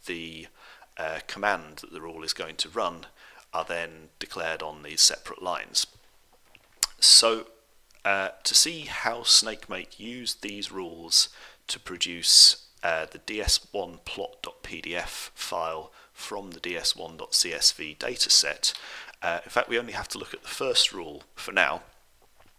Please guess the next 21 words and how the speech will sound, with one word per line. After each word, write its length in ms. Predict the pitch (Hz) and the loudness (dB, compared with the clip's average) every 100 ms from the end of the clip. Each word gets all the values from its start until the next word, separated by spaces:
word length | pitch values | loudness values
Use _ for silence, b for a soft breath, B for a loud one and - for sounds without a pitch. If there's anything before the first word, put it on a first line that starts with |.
| _ - - - | _ -20 -8 2
Um, 360 | 98 98 92 - 95 | 2 2 -4 -12 -10
and 120 | 90 | -4
when 140 | 95 | -2
I 60 | 101 | 0
type 320 | - 143 - | 2 2 4
the 60 | - | 2
SnakeMake 460 | 104 98 85 - | 2 -2 -6 -10
command, 560 | - - 98 - 95 - B B B - | -2 2 2 0 -8 -8 B B B -10
what 140 | - | 2
SnakeMake 560 | - 131 - 92 - - | 4 4 -2 -6 -8 -2
does 500 | 139 65 - - - B B - | 0 0 6 6 6 B B -4
is 80 | - | -4
it 100 | 117 | 0
looks 320 | 143 - - | -2 2 0
at 80 | - | 0
the 60 | |
file 300 | - 98 92 | -2 0 0
it's 140 | 95 - | -2 0
trying 260 | 95 85 | -2 -4
to 100 | - | -6
make, 460 | 110 90 - - | -4 -4 -6 -10